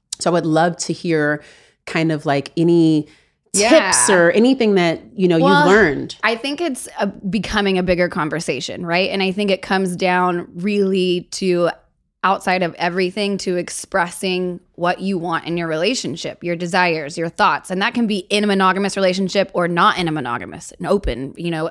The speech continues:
Speaker 2: uh, polyamorous relationship. And so, but that's where it comes down to is, okay, if I'm feeling like this is too tight of a shirt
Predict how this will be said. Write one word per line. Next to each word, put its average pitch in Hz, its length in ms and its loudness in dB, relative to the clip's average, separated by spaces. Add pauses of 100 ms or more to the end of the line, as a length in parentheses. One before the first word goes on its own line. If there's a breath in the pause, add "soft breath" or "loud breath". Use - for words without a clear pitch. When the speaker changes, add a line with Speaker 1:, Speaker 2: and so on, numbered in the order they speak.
Speaker 2:
uh, 156 240 -2
polyamorous 190 680 -2
relationship. 165 720 -6 (280 soft breath)
And 185 140 -4
so, 185 200 2
but 190 220 -2
that's 190 240 0
where 190 120 0
it - 60 -12
comes 170 240 -4
down 202 300 -2
to 170 200 -4
is, 165 240 -2 (320 soft breath)
okay, 185 520 -2 (200)
if 185 140 -2
I'm 202 180 0
feeling 196 280 -2
like 175 260 -4
this 180 260 -2
is 180 340 -2 (380)
too 214 240 -2
tight 185 300 -2
of 180 80 -2
a 180 60 -2
shirt - 540 -4